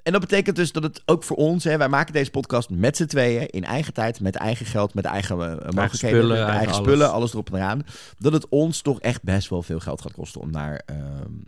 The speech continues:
Speaker 2: Ja.
Speaker 1: naar, naar Turijn toe te gaan. Dat, dat komt echt, als ik zal zat te kijken naar de prijzen, en dan heb ik het echt over hotels ver buiten de stad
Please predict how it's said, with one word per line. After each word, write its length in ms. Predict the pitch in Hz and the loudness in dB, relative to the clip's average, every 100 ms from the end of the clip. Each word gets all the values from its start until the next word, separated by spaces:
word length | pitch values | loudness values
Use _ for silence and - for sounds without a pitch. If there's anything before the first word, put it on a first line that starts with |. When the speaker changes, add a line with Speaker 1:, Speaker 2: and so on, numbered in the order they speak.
| - | -18
Speaker 2:
Ja. 220 | - 117 - - | -10 -8 -8 -12
Speaker 1:
naar, 300 | - 98 82 - - | -4 -2 -2 -8 -12
naar 160 | 104 104 | -8 -4
Turijn 240 | 104 104 | -2 -2
toe 100 | 139 | -2
te 80 | - | -4
gaan. 300 | 135 131 135 | -2 0 -2
Dat, 200 | 110 - | -4 -6
dat 240 | 95 95 | -8 -8
komt 240 | - 104 - | -6 -6 -4
echt, 220 | 101 - | -8 -8
als 160 | 95 | -10
ik 100 | 95 | -6
zal 120 | - 95 | -2 0
zat 180 | 98 | 0
te 80 | - | -2
kijken 300 | - 101 107 | 0 0 0
naar 100 | 95 | -2
de 60 | 87 | -2
prijzen, 360 | - 101 92 | 0 0 0
en 60 | 82 | -2
dan 100 | 85 | -2
heb 140 | 92 | -4
ik 80 | 92 | -4
het 80 | 95 | -6
echt 220 | - - | -8 -6
over 380 | 82 87 90 85 87 | -4 -4 -4 -6 -2
hotels 480 | 92 98 92 87 | -2 0 0 -2
ver 240 | - 107 104 | -2 0 2
buiten 300 | 95 87 87 | 2 -2 -4
de 60 | |
stad 360 | 87 101 85 - | -4 -2 -2 -4